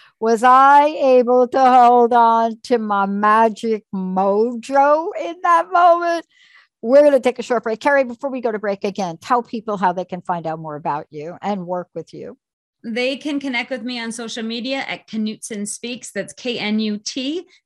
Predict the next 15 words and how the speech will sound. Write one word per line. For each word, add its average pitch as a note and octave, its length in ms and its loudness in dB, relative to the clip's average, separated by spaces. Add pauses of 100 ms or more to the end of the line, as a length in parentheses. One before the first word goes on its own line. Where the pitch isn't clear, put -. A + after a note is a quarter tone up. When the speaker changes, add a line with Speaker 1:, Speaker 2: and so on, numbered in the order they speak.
(100)
Speaker 2:
S A#3+ 200 -6
O A#3 140 -6
N A3+ 200 -6
Speaks B3+ 340 -12
on, G#3+ 160 -6
on G3 280 -6
Facebook, C#4+ 420 -10
Instagram, A3+ 760 -8 (220)
and G3+ 140 -8
my F#3+ 80 -6
website A3+ 400 -6
is G#3 160 -10
knutsonspeaks G#3+ 680 -10
dot F#3+ 220 -8
com. F#3+ 460 -8